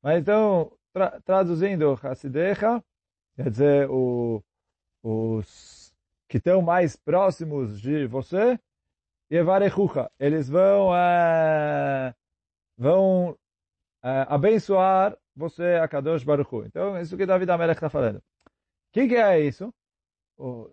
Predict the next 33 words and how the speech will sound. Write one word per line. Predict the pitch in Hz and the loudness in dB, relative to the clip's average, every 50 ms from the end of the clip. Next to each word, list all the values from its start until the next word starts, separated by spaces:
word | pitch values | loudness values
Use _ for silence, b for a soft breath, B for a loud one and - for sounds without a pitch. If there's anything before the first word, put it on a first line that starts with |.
| _ | _
David | - 147 156 185 302 | -4 -4 -2 0 0
Amelech | 277 254 277 269 220 185 | 0 2 4 2 2 2
tá | 220 208 | -2 -2
falando | 202 196 180 160 | 0 2 2 2
assim, | 135 - 143 117 - - | 2 0 -4 -8 -4 -4
"Yodu | 147 190 214 285 | -4 -4 -2 -2
Hashem | 254 247 208 226 233 190 | -2 -2 -2 -2 -4 -2
kol | - 208 185 | -2 0 0
maasecha." | 165 143 135 - 135 110 - 117 - | 0 0 -2 -2 -6 -10 -10 -8 -4
Todo | - 240 330 277 | -2 -2 -2 0
mundo | 233 254 220 190 | 0 0 0 2
tem | - 190 | 2 2
a | 190 | 2
obrigação | 175 151 151 135 139 123 - 156 151 147 143 143 - - _ _ _ _ _ _ | 2 2 2 0 0 0 0 2 2 2 0 0 -6 -14 _ _ _ _ _ _
de | 127 139 | -2 0
agradecer | 131 135 139 135 127 123 - 143 | 0 2 2 2 0 0 -2 -2
a | 135 123 | -2 0
Deus. | 113 113 104 - - _ _ _ _ _ _ _ _ _ _ _ _ _ _ _ _ _ _ _ - | 0 -2 -4 -4 -8 _ _ _ _ _ _ _ _ _ _ _ _ _ _ _ _ _ _ _ -2
Mas | 156 180 180 180 196 233 233 190 - _ _ _ _ _ _ _ _ _ _ _ _ _ _ | 0 2 2 2 2 0 0 -4 -8 _ _ _ _ _ _ _ _ _ _ _ _ _ _
nem | - 214 294 302 | -6 -6 -6 -2
todo | - 269 233 202 214 | -2 -2 0 0 0
mundo | 240 254 220 233 | 0 0 2 2
é | 233 | 2
igual. | 220 185 226 226 190 165 | 2 2 2 0 0 -2
O | - _ _ _ _ _ _ _ _ _ _ _ _ _ _ _ _ _ _ _ _ _ _ _ _ _ _ _ _ | -4 _ _ _ _ _ _ _ _ _ _ _ _ _ _ _ _ _ _ _ _ _ _ _ _ _ _ _ _
que | - 208 | -4 -2
quer | 226 226 | 0 2
dizer | 185 208 196 | 2 2 2
nem | 185 180 | 2 0
todo | 147 180 170 156 | 0 -2 -2 -4
mundo | 165 160 147 | -2 -2 0
é | 151 | 0
igual? | 139 117 131 127 110 98 - | 0 2 0 0 0 -2 -4